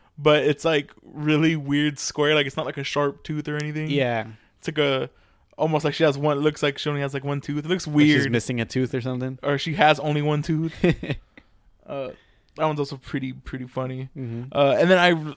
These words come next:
Speaker 1: speaking of, like, dragon forms, <laughs> I really love, like, the, like, the chibi faces on, on the dragon.
Speaker 2: Oh, yeah.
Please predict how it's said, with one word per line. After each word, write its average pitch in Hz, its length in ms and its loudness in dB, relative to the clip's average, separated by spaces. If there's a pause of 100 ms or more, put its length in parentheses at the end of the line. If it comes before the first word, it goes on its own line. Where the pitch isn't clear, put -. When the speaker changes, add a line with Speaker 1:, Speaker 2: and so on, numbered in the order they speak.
Speaker 1:
speaking 196 320 0
of, 151 100 2
like, 135 160 2
dragon 147 400 4
forms, 131 480 -4 (360)
<laughs> - 280 -20
I - 280 2
really 160 300 6
love, 151 320 6
like, 135 280 4
the, 135 340 4 (240)
like, 139 120 -8
the 147 100 4
chibi 160 360 2
faces 170 760 0 (120)
on, 156 160 2
on 156 140 4
the 165 80 4
dragon. 175 640 2
Speaker 2:
Oh, 156 280 6
yeah. 131 400 2